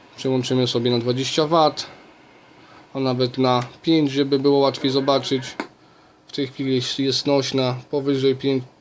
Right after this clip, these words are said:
powyżej czterech, czterech wat. Tak to wygląda. Przełączymy na dwieście. Załączymy dopałeczkę.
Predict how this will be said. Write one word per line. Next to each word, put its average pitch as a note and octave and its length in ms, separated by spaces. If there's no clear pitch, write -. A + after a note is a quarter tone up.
powyżej C3+ 360
czterech, B2+ 340
czterech B2+ 420
wat. C3+ 420
Tak C3 180
to C3 140
wygląda. C#3+ 640
Przełączymy D3 560
na B2+ 320
dwieście. D3 760
Załączymy C#3+ 800
dopałeczkę. E3 920